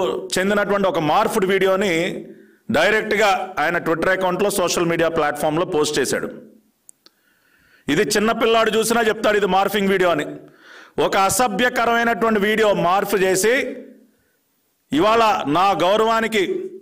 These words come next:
భంగం కలిగే విధంగా వైసీపీ సోషల్ మీడియా ప్లాట్‌ఫామ్స్ అన్నీ కూడా పనిచేస్తూ ఉంటే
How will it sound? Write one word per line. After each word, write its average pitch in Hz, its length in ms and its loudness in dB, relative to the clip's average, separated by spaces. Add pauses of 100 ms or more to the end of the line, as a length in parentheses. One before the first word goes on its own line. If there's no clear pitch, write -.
(640)
భంగం 214 420 0
కలిగే 208 300 2
విధంగా 202 680 0 (260)
వైసీపీ 208 500 0
సోషల్ 196 360 0
మీడియా 196 240 0
ప్లాట్‌ఫామ్స్ 185 640 0 (720)
అన్నీ 185 220 0
కూడా 196 180 2
పనిచేస్తూ 185 500 0
ఉంటే 220 520 -2